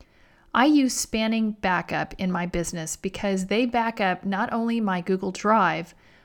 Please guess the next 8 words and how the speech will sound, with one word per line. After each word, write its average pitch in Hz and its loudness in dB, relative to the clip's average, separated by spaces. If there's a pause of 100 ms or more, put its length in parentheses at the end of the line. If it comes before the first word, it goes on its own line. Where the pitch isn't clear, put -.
(140)
but 226 -2
also 240 2
my 196 0
Google 202 -2
Team 233 2
drives, - -4 (360)
emails, 254 2
calendars, 208 0